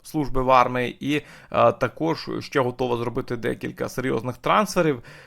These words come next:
Е, власне, вся боротьба за титул в Німеччині зараз, е, коливається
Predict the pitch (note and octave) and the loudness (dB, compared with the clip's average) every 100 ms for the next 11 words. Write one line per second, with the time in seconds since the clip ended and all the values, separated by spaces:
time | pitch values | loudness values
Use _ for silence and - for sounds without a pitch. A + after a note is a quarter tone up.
0 | - B2 C3 D#3 D#3 C#3+ - - D#3+ C#3+ | -4 2 6 6 4 -4 0 4 6 6
1 | C3 C3 A#2+ C#3 B2+ C3+ - G3 A3+ F3+ | 2 2 6 6 6 2 -2 -2 0 -2
2 | C#3 C3+ - - F3+ - A#2+ A#2+ C#3 C#3+ | 0 -4 -6 -8 -14 -16 -14 -4 -2 0
3 | C3+ D3+ F#3 - C#3+ B2 B2+ C3 C#3+ B2+ | 2 2 0 -2 -6 -2 4 6 6 2
4 | - - C3+ C3 - - _ - - D3 | -4 -4 -2 -2 -4 -20 _ -8 -2 0
5 | B2 B2 B2+ C#3 - C3+ B2+ | 2 4 4 4 0 2 2